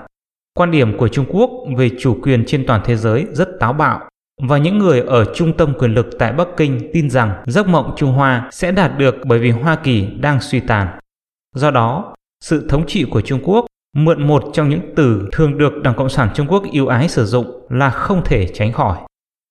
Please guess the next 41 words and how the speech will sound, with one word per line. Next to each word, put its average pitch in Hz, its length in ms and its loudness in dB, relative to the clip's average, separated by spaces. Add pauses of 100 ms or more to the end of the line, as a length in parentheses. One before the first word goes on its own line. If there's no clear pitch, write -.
(380)
Những 156 180 0
tinh 170 160 2
hoa 147 140 4
Trung 135 220 0
Quốc 214 280 2
nhìn 147 160 2
thấy 147 160 0
sự - 260 -2
chia 160 160 2
rẽ 143 320 -2
trong 120 200 0
xã - 120 -2
hội 151 200 0
Mỹ 135 440 0
và 135 280 -2
vui 190 220 2
mừng 139 340 2
trước 214 180 0
sự - 240 -2
đoàn 120 280 2
kết - 160 -2
rõ 151 240 -2
ràng 135 340 2
của 98 80 0
Trung 107 200 -2
Quốc. 180 220 0 (560)
Họ 139 100 0
quan 170 200 2
sát 214 300 0
những 180 140 2
trường 147 180 2
hợp 123 220 2
nhiễm 127 340 -2
covid 139 240 0
mười 120 200 2
chín 139 360 0 (120)
ở 117 240 2
các 196 180 0
quốc 180 140 0
gia 139 140 0
khác 180 300 0